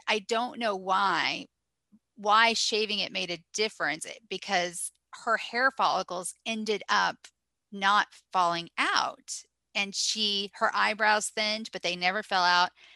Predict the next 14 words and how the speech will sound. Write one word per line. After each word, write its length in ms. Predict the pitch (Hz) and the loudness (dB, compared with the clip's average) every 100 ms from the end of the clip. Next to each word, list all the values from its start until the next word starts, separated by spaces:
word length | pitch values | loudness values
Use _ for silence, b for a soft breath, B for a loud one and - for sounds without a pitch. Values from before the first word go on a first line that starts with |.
| b | b
Her 200 | - 202 - | 0 2 4
eyelash 580 | 202 214 226 214 - | 2 4 4 2 0
was, 300 | 208 196 - - - | -6 -6 -8 -10 -12
started 260 | - 202 190 | -2 0 0
to 40 | |
fall 140 | - 180 | 2 4
out, 180 | 185 190 | 6 4
but 80 | |
they 80 | 190 | -2
would 120 | 180 | -6
grow 220 | 175 180 196 | -4 -2 2
right 260 | 190 180 | 0 0
back. 380 | 190 180 180 190 | 2 4 4 2
So 440 | - - 208 202 | -4 0 2 2